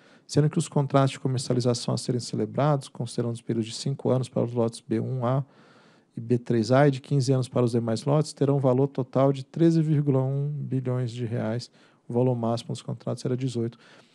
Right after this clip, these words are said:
São contratos que atendem sistemas isolados, então isso é uma economia na conta da C D E e da, através da redução do encargo pra atendimento a essas, a essas comunidades isoladas.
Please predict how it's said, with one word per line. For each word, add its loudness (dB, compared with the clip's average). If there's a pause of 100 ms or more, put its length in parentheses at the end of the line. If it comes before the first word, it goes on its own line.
(240)
São 0
contratos -2
que -2
atendem -2
sistemas -4
isolados, -2
então -12
isso -12
é -6
uma -6
economia -6
na -6
conta -10
da -6
C -6
D -2
E -2
e -6
da, -10
através -8
da -10
redução -10
do 0
encargo 0
pra 0 (520)
atendimento -2
a 2
essas, -8
a -4
essas -8
comunidades -6
isoladas. -6